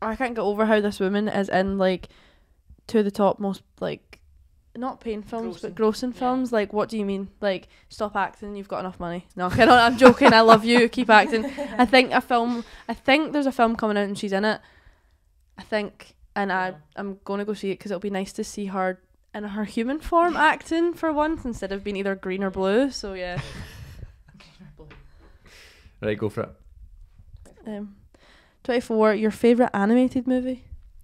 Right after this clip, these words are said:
Speaker 3: Favourite animated film is Moana.
Speaker 1: So valid.
Speaker 2: Yeah. I think mine would be Tangled.
Speaker 3: Tangled's great too. Um, I also love Lion King.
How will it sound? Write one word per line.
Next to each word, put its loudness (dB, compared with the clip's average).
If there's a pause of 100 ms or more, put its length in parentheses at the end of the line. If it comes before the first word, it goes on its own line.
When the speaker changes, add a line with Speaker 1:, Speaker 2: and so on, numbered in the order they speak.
(1080)
Speaker 3:
Favourite 2
animated 0
film 0 (140)
is -4 (320)
Moana. -2 (840)
Speaker 1:
So -4
valid. -6 (880)
Speaker 2:
Yeah. -20 (460)
I -16
think -6
mine 0
would -2
be -8
Tangled. -6 (1000)
Speaker 3:
Tangled's 2
great 0
too. 2 (120)
Um, -2 (120)
I -2
also 0
love 0
Lion -4
King. -8